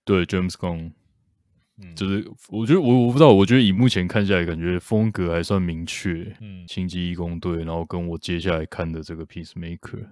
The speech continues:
Speaker 1: 对，好，呃，最后我，我有点想补充一件事情，就是关于就是，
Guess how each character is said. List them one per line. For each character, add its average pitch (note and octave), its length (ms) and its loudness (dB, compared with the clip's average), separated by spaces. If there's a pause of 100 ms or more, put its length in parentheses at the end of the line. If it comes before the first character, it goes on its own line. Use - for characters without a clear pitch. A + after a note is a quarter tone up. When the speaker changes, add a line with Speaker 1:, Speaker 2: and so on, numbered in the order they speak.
Speaker 1:
对， - 220 -10 (100)
好， E2+ 320 -6 (240)
呃， A#2+ 260 2 (280)
最 D#3 280 4
后 D#3 120 6
我， F#2+ 220 4
我 F3 80 6
有 C3+ 200 4
点 F3 160 4
想 A#2 160 4
补 F2 160 -6
充 G2+ 240 2
一 - 20 4
件 G2+ 140 4
事 G2 140 0
情， F2+ 80 2
就 G#2 80 2
是 G#2+ 80 4
关 G#2+ 240 2
于 F2 160 -4
就 G2 100 -6
是， F#2+ 240 -6